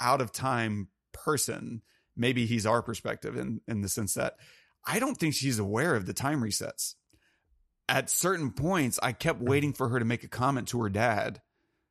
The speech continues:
right, about what she learned in that first run through. She learns that's not her dad. And yet, it doesn't stop her.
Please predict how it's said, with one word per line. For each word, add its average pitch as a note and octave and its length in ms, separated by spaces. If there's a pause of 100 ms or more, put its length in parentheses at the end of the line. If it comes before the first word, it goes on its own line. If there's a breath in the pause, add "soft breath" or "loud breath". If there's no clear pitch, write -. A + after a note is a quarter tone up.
(160)
right, A2+ 380
about A2 280
what A2+ 140
she A#2+ 160
learned A#2 320
in G#2+ 100
that A2 220
first B2 240
run B2 200
through. G#2+ 340 (420)
She A#2 200
learns B2 280
that's A#2 200
not A#2 200
her G2+ 140
dad. A#2 460 (880)
And A2 200
yet, C3+ 360 (580)
it - 60
doesn't G3+ 320
stop - 480
her. - 260